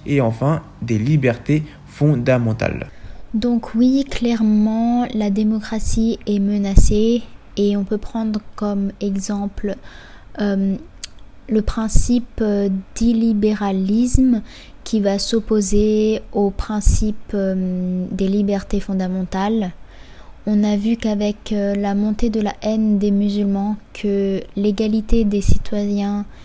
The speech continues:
Speaker 2: est effectivement mise en danger. Il y a aussi une remise en cause des contre-pouvoirs ainsi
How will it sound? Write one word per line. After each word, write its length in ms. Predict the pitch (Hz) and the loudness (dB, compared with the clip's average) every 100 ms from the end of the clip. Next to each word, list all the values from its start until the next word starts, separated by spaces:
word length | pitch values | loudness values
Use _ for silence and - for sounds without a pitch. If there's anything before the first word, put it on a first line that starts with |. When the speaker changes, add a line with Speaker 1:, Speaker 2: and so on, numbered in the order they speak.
| - - - - | -20 -20 -20 -8
Speaker 2:
est 640 | 208 202 202 202 202 202 202 | -2 0 2 0 0 -2 -2
effectivement 720 | 202 - 220 - 214 208 208 202 | -4 -2 -6 -4 -2 0 0 2
mise 320 | 202 208 220 202 | 2 2 0 -4
en 340 | 196 190 190 190 | -2 0 0 0
danger. 560 | 190 190 180 190 294 - - - - - - - - - - - - | 0 0 0 0 0 -4 -20 -20 -20 -18 -18 -16 -16 -16 -18 -16 -2
Il 160 | 226 226 | 2 4
y 120 | 233 | 2
a 80 | - | 2
aussi 1120 | 233 233 - - 247 254 262 254 - - - - - | 0 0 2 4 4 2 2 -2 -4 -6 -8 -12 -2
une 260 | 226 214 214 | 0 2 0
remise 640 | 214 240 233 240 247 233 | 0 2 4 6 4 2
en 100 | 226 | -2
cause 420 | 214 240 240 208 | 0 0 2 0
des 160 | 220 214 | 0 0
contre-pouvoirs 1120 | - 240 233 202 226 208 202 208 226 220 - - | -2 -4 -4 -4 -2 -2 0 0 0 -4 -10 -6
ainsi 720 | 208 220 - - 233 247 247 | 0 6 8 8 4 0 -2